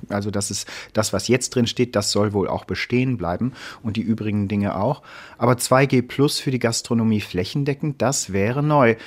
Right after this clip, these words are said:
Da gibt's auch schon Reaktionen. Also der dehoga, der entsprechende Verband, der Hotel- und Gaststättenverband, findet das katastrophal. Dessen Chefin Ingrid Hartges sagt, das wäre für die, äh, Gastronomie eine echte Katastrophe. Denn man kann sich vorstellen, wenn alle Bars und Kneipen und sonstigen, äh, Orte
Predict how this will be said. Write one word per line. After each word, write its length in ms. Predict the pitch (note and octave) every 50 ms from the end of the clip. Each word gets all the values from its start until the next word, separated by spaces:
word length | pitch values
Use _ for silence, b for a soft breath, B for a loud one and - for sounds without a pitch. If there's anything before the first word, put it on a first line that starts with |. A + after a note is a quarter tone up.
| B B B
Da 100 | - A2+
gibt's 220 | A#2 C3 B2 -
auch 140 | - - A2+
schon 160 | - - C3
Reaktionen. 760 | C3 B2 C3 B2+ B2+ B2 - - - B2 C3+ F3 F3+ D3+ G#2+ F2+
Also 280 | D2+ E2+ F#2 G2+ F#2+
der 240 | F2+ G2 F#2+ F#2 F#2
dehoga, 560 | F2+ F#2+ F#2 F2+ G#2 B2+ D#3 - G2+ F2+ E2+
der 160 | D#2+ F2+ F2
entsprechende 480 | E2+ E2+ - - - F#2 - - G#2 F#2+
Verband, 640 | - - G2 F2+ - F#2 G2 A#2 B2 - - -
der 180 | - G2 G#2 G2+
Hotel- 300 | G2+ G2 - A2+ A2 G#2
und 100 | G2+ F#2+
Gaststättenverband, 800 | - G#2 - - - A2+ - A2 - - G#2 G2+ G#2 G#2 G2+ -
findet 260 | - A#2 G#2+ G2+ -
das 160 | G2 - -
katastrophal. 720 | - - G#2+ - G#2 - - G2+ G2 - - G2+ A#2 D3
Dessen 340 | D#3+ - - - F#2+ - A2
Chefin 380 | G2+ - A2 G#2+ - - G#2+ G2
Ingrid 320 | - G2+ G2 G2 F#2+ -
Hartges 380 | - G2+ G#2+ - - A2 - -
sagt, 240 | - G#2+ G#2 - G2+
das 160 | - - -
wäre 100 | G#2+ G#2+
für 140 | - - A2+
die, 160 | A2 G#2+ G#2 B B B B B B
äh, 120 | - A2
Gastronomie 540 | G2+ A2+ A2 - - - A#2 A2+ G#2+ A2+ A2
eine 160 | A2 G#2+ -
echte 240 | G2+ G#2 - - A#2+
Katastrophe. 720 | - - A2+ - G#2+ - - - C#3 C#3+ C#3 - A#2+ A#2
Denn 220 | - G#2+ A2 B2 C3 B B B B B B -
man 100 | A#2+ A2+
kann 140 | C3+ B2+
sich 120 | A#2 A#2 -
vorstellen, 520 | - C#3 D#3 F3 - - G#2 F#2+ F2+ F2+
wenn 180 | G2 G2+ G2+ G2
alle 300 | - - G#2+ A2 A2 G#2
Bars 340 | G2 F#2+ F2+ F#2 G2 - -
und 160 | G2 F#2+ F2+
Kneipen 460 | - - G#2+ G#2 G#2 A2+ - - G#2
und 120 | F#2+ F#2
sonstigen, 540 | - - G2+ A2 - - - A2 A2+ A2 G#2+
äh, 200 | G2 - G#2 G#2 -
Orte 380 | G2 G#2 A2+ A#2 - C#3+ C#3